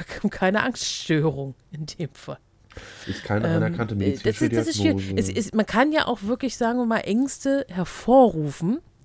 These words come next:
Speaker 1: äh, indem du jetzt jemanden immer weiß machst, so von wegen, du musst davor Angst haben und so weiter. Das ist ganz schlimm, was damit ist, ne? Und da gibt's wirklich, äh, teilweise Bilder, die wurden dann, ähm,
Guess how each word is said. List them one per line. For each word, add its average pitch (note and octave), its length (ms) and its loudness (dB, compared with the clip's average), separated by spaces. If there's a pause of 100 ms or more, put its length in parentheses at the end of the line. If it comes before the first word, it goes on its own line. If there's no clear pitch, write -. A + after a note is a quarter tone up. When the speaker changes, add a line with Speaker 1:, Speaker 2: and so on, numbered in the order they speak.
(1300)
Speaker 1:
äh, F3 320 2
indem G#3 320 2
du A#3 60 2
jetzt G#3 200 2
jemanden A3+ 300 2
immer G3+ 200 0
weiß G3+ 280 2
machst, A3 180 -2
so A#3 80 -2
von G#3 180 -2
wegen, G#3 160 4
du G3+ 60 2
musst A#3 300 2
davor A#3 260 -2
Angst A#3+ 360 -4
haben C#3+ 180 -4
und D3+ 100 -10
so D#3 60 -10
weiter. D#3 180 -8
Das E3+ 120 -4
ist G3 120 -6
ganz D#4 280 0
schlimm, B3+ 520 0 (640)
was D3+ 160 -4
damit D3 260 -8
ist, - 240 -10
ne? A3+ 220 -4 (300)
Und G3 340 -2
da G3 120 0
gibt's G#3+ 220 -6
wirklich, A#3+ 440 -6
äh, G#3 240 2
teilweise A3 420 0
Bilder, A#3 400 0
die G3 160 -4
wurden A3+ 240 0
dann, G#3+ 320 0
ähm, F#3+ 1120 -4